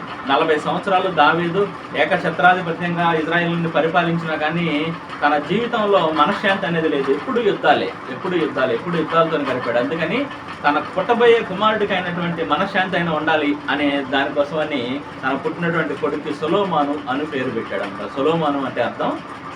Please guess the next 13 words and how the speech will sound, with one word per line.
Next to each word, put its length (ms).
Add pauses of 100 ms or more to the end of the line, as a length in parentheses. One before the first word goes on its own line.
(160)
సమాధానము. 640 (400)
అలాంటి 260
సొలొమోనుని 960 (320)
దేవుడు 380
ఎంచుకొని 800 (200)
ఇజ్రాయేలీల 500
మీద 100
దావీదు 420
తర్వాత 300
రాజును 380
చేశాడు. 400
రాజును 300
చేసినప్పుడు 680